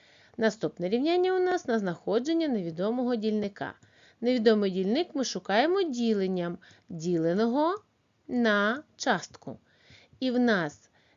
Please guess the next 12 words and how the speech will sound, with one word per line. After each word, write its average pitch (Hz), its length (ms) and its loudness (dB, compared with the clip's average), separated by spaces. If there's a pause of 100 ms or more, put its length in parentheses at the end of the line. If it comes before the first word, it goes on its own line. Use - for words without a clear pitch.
дільник 165 580 -4
виходить 359 460 -2
сімдесят. 247 760 -4 (720)
Підставляємо 202 960 2
його 180 480 -2
у 240 120 0
ліву 190 340 -2
частину 175 600 -6 (300)
нашого 160 600 -8
рівняння 185 840 -6 (280)
і 370 120 2
обчислюємо. - 800 -4